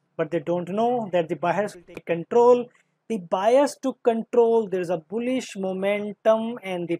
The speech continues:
price closed far above the opening, thereby engulfing the previous red candle. Okay, so the price should now go,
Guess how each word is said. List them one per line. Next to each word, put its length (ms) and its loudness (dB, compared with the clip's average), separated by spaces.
price 680 -2
closed 580 0
far 400 8
above 380 8
the 240 -2
opening, 580 2
thereby 880 4
engulfing 840 0
the 140 -2
previous 600 -2
red 320 2
candle. 640 -2
Okay, 300 0
so 240 -8
the 120 -4
price 420 -2
should 120 -4
now 280 0
go, 380 2